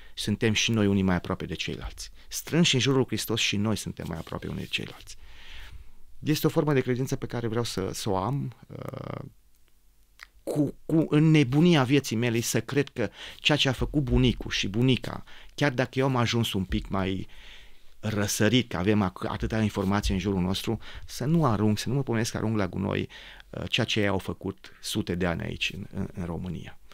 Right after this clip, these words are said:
Și să înlocuiesc cu, cu alte, uh, cu alte forme de, de credință, cu,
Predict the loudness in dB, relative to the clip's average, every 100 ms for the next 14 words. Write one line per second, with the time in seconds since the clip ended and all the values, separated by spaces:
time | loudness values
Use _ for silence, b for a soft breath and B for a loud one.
0 | b -2 0 2 2 2 2 2 2 2
1 | -4 -6 -4 -4 B B -6 0 2 2
2 | 2 0 0 -4 -8 -8 -8 -8 -8 -8
3 | -10 -4 0 2 0 4 6 6 4 0
4 | 0 0 0 0 -2 -6 -4 0 0 0
5 | -4 -6 -10 -8 -4